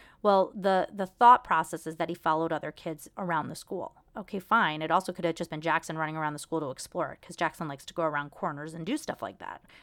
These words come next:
Fine. Also saw that there's this pathway, like a, a concrete path, like a sidewalk, that takes you right out to the street from that area.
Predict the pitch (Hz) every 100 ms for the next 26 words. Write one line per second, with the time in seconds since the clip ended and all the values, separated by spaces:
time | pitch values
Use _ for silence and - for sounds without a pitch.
0 | _ _ - 196 143 - - - - -
1 | 320 277 240 - 180 151 131 180 - 196
2 | 185 - 170 - - 339 - 160 147 147
3 | 165 - 214 180 - 196 175 - - 196
4 | 165 160 - - - 330 - 170 - -
5 | - 175 - 202 285 202 151 - - -
6 | - 269 285 247 202 226 233 233 190 -
7 | 247 - - - _ - 240 226 220 214
8 | - _ _ _ _ - 196 196 175 233
9 | 330 - -